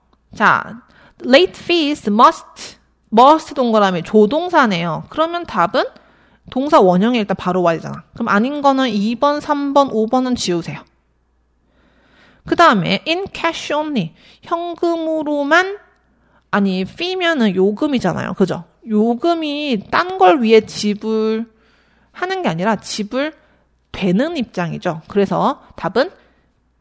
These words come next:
be paid, 사 번입니다. 이 번의 답은 사 번.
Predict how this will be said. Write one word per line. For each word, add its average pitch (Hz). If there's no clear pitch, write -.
be 226
paid, -
사 -
번입니다. -
이 208
번의 202
답은 180
사 -
번. 175